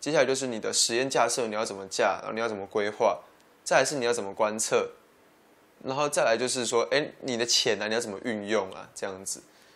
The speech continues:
他会给你一个足够、足够量的一个金钱，大概两千块到三千块等等，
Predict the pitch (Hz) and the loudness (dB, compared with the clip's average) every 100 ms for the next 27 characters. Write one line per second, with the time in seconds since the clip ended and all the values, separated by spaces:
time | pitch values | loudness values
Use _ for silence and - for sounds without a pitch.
0 | _ - 143 160 143 123 110 110 107 107 | _ -2 2 4 4 0 -2 0 0 0
1 | - 110 107 127 110 - 110 - - 123 | -4 -4 4 4 4 -4 -8 -8 2 4
2 | 120 123 107 101 101 107 107 120 113 - | 6 4 2 -4 -6 -4 -6 -4 -6 -6
3 | 104 104 98 101 - 113 117 110 107 107 | -6 -6 -6 -6 -6 -4 -2 -2 -2 -4
4 | 107 101 98 | -6 -6 -6